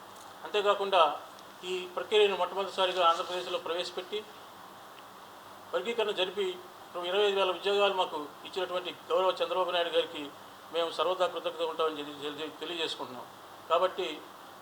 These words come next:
ఈ ప్రక్రియను ముందుకు తీసుకెళ్లాలని చెప్పి ఆయన నివేదిస్తూ ఇ-, ఇంతటి సహాయాన్ని మాకు చేసినందుకు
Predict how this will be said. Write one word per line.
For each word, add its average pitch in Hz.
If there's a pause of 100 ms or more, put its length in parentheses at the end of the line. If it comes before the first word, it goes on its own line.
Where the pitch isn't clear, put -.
(120)
ఈ 175 (100)
ప్రక్రియను 185
ముందుకు 185
తీసుకెళ్లాలని 175
చెప్పి 160 (440)
ఆయన 156 (120)
నివేదిస్తూ 185 (600)
ఇ-, 113 (140)
ఇంతటి 165 (480)
సహాయాన్ని 190
మాకు 180
చేసినందుకు 170